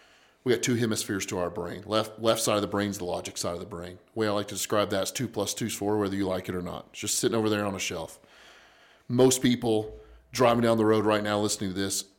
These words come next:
are not thinking what to do if they get a flat tire. It's just sitting over there on a shelf. I'll use it when I need it. The right side of the brain is the chaos side of the brain. It's all the incoming information. Everything you hear today, everything you experience and see.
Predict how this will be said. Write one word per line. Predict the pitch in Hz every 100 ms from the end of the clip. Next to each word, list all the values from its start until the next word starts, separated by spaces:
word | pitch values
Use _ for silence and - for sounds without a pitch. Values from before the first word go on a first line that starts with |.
| _ -
are | 101
not | 107 -
thinking | 110 104
what | 101 98
to |
do | 101
if | 95
they | 92
get | 90
a | 90
flat | - 82 -
tire. | - - - _ _ _
It's | 104
just | 123 -
sitting | 139 113
over | 107
there | 110 113
on |
a | 110
shelf. | 139 127 -
I'll | 92
use | 95 101
it |
when | 98
I | 95
need | 107 117
it. | - - - - - - - _ - - -
The |
right | 110 127 180
side | - 135
of | 120
the |
brain | 107 110
is | 104
the | 110
chaos | - 110 87 82
side | - 87
of | 87
the |
brain. | 117 - 76
It's | -
all | 113
the | 110
incoming | 110 113 101 98
information. | 92 85 82 76 - 92 _ _ _ _ _ _ _ _ _ -
Everything | 95 98
you | 92
hear | 95 90
today, | 90 113 110 104
everything | 92 92 92
you | 87
experience | 82 - 117 98 95 95 92
and | 90
see. | - 107 98